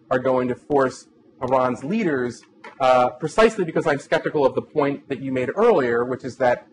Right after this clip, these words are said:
I don't think that politics are as important in a place like Iran. I think that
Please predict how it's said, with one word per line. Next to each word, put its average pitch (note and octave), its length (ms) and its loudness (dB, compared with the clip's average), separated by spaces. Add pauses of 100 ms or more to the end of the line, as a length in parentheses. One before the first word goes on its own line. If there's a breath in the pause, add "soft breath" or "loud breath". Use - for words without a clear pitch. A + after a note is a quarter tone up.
(120)
I E3+ 100 2
don't F#3 180 -2
think D3+ 200 -6
that - 180 -8
politics C3+ 480 -2
are D3 220 4
as B2+ 100 -4
important A2+ 400 -8
in - 0 -
a A2 80 -10
place A#2 220 -6
like A2+ 140 -6
Iran. A2+ 380 -6 (280 soft breath)
I D3+ 120 6
think D3+ 360 -4
that A#2+ 280 0